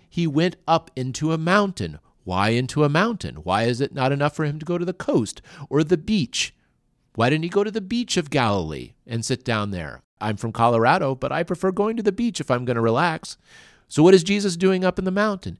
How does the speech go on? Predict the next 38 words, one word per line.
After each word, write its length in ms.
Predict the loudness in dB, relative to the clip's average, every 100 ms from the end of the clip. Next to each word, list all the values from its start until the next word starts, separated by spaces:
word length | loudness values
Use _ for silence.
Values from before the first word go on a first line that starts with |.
| -18 -20 -6
Jesus 360 | 4 4 4 -2
is 120 | -2
going 240 | 0 2
up 100 | 0
in 60 | -2
the 80 | -2
mountain 320 | -2 -4 -6
precisely 580 | -6 0 0 0 0 0
as 140 | 0
you 40 | 0
said, 240 | 0 0
Father. 320 | -2 -4 -2
Mountains 640 | 0 0 0 -2 -6 -6 -12 -18 -6
have 260 | 2 2 2
a 80 | 0
meaning 400 | 0 0 0 0
of 160 | 0
their 180 | 2 2
own. 460 | 2 0 -4 -12 -20 -20 -6
This 220 | 0 0
is 180 | -2 -2
where 300 | 2 4 4 0 _
the 80 | -4
divine 460 | 0 2 0 0
word 440 | 2 4 4 2 -4
comes 420 | -4 -2 -2 -4
from. 280 | -6 -6 -4
This 220 | -4 -4
is 120 | -2
why 200 | 2 2 0 -12 _
Jesus 420 | 0 0 2 -4 -6 _ -4
did 220 | 0 0 -2
a 80 | -4
sermon 480 | -2 -2 -2 -4 -8 _ _ -6
on 300 | -4 -4 -6 -10
the 140 | -4 -2
mount, 640 | 0 0 0 -2 -10 -20 _ _ -4
because 400 | 2 2 2